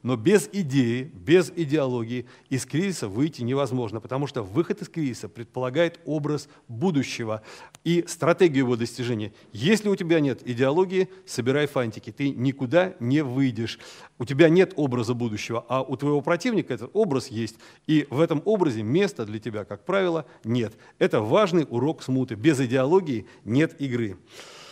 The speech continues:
Четвёртое. Один из важнейших уроков смуты, связанный с диалектикой <clears throat> национального и классового, заключается в необходимости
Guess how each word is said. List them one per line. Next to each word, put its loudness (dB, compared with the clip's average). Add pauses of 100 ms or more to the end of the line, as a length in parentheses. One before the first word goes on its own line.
(360)
Четвёртое. 4
Один 6
из 6
важнейших 4 (100)
уроков 4
смуты, 0
связанный 0
с -8
диалектикой 0
<clears throat> -2
национального 0
и -2
классового, -2
заключается -4
в -12
необходимости -6